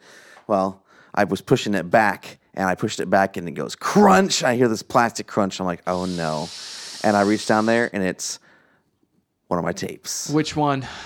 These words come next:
Speaker 1: It's, it's called One Side is Soft and the Other Side's Rock.
Speaker 2: Oh, no.
Speaker 1: Yes.
Speaker 2: Not the soft rock.
Speaker 1: The soft rock tape.
Speaker 2: Oh, no,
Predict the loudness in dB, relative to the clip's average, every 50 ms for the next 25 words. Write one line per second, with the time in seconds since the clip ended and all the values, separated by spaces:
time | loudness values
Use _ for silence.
0 | -16 -10 -6 -4 -4 -4 -4 -6 -4 -2 -2 -2 0 2 4 4 4 4 4 2
1 | 0 0 2 2 4 4 4 2 0 -2 2 4 4 4 4 2 0 -2 0 2
2 | 2 2 2 2 2 2 0 0 0 2 2 2 0 -2 -8 -6 -2 0 2 2
3 | 2 2 0 0 -2 -2 -2 0 2 4 6 8 8 8 8 8 8 6 4 4
4 | 2 2 2 2 2 -2 -6 -12 -6 -2 2 2 2 2 2 0 0 0 4 6
5 | 8 8 8 6 2 2 6 6 8 8 8 6 4 2 -2 -6 -6 -6 0 2
6 | 4 4 4 4 2 2 2 2 0 -4 -6 -2 2 4 6 8 10 10 8 8
7 | 6 2 0 0 2 4 6 6